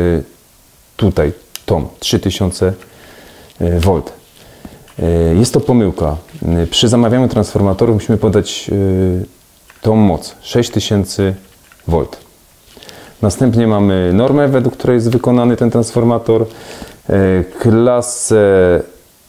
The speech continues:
szczelności i ważną informację, e, że musi być on podłączony do uziemienia.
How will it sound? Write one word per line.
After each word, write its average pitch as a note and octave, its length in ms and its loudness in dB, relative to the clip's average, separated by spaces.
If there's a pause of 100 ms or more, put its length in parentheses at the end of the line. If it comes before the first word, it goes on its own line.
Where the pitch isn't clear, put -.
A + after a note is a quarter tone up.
(320)
szczelności C3 1000 0 (680)
i A2 260 4
ważną B2 300 2
informację, A#2+ 800 2 (560)
e, G2 160 2
że A#2+ 360 4
musi A#2+ 360 2
być G#2 260 2
on A2+ 100 0
podłączony G#2 520 2
do F#2 360 2
uziemienia. E2+ 460 0